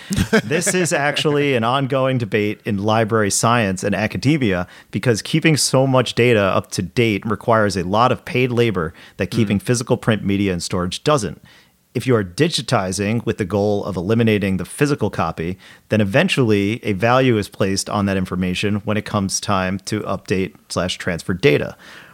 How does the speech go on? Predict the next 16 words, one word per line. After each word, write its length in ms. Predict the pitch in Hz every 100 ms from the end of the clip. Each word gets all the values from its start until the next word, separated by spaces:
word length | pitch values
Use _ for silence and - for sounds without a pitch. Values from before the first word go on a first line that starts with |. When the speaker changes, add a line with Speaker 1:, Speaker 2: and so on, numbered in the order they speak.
| - _ _
Speaker 1:
What 280 | - 123 127
do 100 | 127
we 100 | 131
prioritize 720 | - 117 127 123 127 113 107
updating, 720 | 117 110 123 117 117 113 113 - -
archiving, 580 | 110 107 117 113 110 107
keeping 300 | - 120 110
available 640 | 95 110 110 95 90 95 -
when 120 | 107
we 140 | 107 107
are 140 | 101
an 80 | 101
institution 800 | 110 98 92 - 131 120 95 98
with 180 | 98 -
limited 320 | 95 92 107
resources? 680 | 143 - - - - -